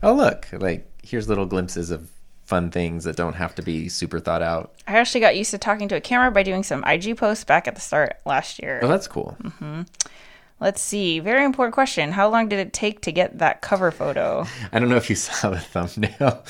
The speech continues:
Speaker 1: <laughs> that I used for today's
Speaker 2: Oh.
Speaker 1: stream. It was one, it was one where we were on the couch in your room and Ben is, like, sitting next to us staring up. I think that was, we were taking photos and
Speaker 2: Yeah.
Speaker 1: Ben just walked
Speaker 2: We
Speaker 1: up.
Speaker 2: were taking many photos
Speaker 1: Speaking of
Speaker 2: and
Speaker 1: dogs, there's the dog cam.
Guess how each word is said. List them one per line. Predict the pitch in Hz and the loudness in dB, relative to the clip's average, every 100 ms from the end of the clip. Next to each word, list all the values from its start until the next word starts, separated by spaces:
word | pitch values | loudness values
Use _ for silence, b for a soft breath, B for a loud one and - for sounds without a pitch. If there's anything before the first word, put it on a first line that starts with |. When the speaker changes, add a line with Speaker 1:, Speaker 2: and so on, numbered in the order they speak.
| - - | -8 -8
Speaker 1:
<laughs> | - - | -12 -2
that | 117 107 | 0 8
I | 120 117 | 8 8
used | 135 120 120 - | 8 6 4 0
for | 113 | 0
today's | - 113 101 104 | 2 2 6 10
Speaker 2:
Oh. | 185 202 196 190 185 185 180 175 170 160 156 | 12 12 12 12 12 12 12 10 8 6 6
Speaker 1:
stream. | 113 | 10
It | 120 | 10
was | 117 113 | 10 8
one, | 117 113 | 8 8
it | |
was | 107 104 | 6 4
one | 110 107 | 2 0
where | 98 | 0
we | |
were | 98 101 | 2 4
on | 98 | 2
the | 90 | 2
couch | 104 95 95 | 4 4 2
in | 92 | -4
your | 92 | -2
room | 92 90 | 0 0
and | 87 | 0
Ben | 87 90 | -2 -2
is, | 95 90 | -2 -6
like, | 90 92 | -8 -10
sitting | - 92 98 | -8 -2 0
next | 95 - | 0 -2
to | - 92 | -6 -8
us | 90 | -8
staring | - 87 87 90 | -6 -4 -2 2
up. | 90 92 - - B B B B B B | 2 2 -2 -14 B B B B B B
I | |
think | 123 226 | 8 10
that | 269 160 | 12 12
was, | 139 120 | 10 10
we | 120 143 | 10 12
were | 147 | 10
taking | 139 123 113 | 8 4 4
photos | 110 117 107 101 | 8 10 10 8
and | 90 98 | 6 8
Speaker 2:
Yeah. | 160 104 | 10 8
Speaker 1:
Ben | 101 | 6
just | 101 - | 2 4
walked | 95 95 208 | 8 10 10
Speaker 2:
We | 247 | 12
Speaker 1:
up. | 262 | 12
Speaker 2:
were | 254 | 10
taking | 254 220 208 185 | 8 4 4 4
many | 175 170 | 6 4
photos | 175 160 156 147 147 | 2 2 4 4 4
Speaker 1:
Speaking | 131 113 107 | 4 4 6
of | |
Speaker 2:
and | 92 85 | 4 6
Speaker 1:
dogs, | 90 90 101 | 6 6 8
there's | 101 90 | 6 6
the | 87 | 2
dog | 85 82 | 2 2
cam. | 92 87 87 | 0 -2 -2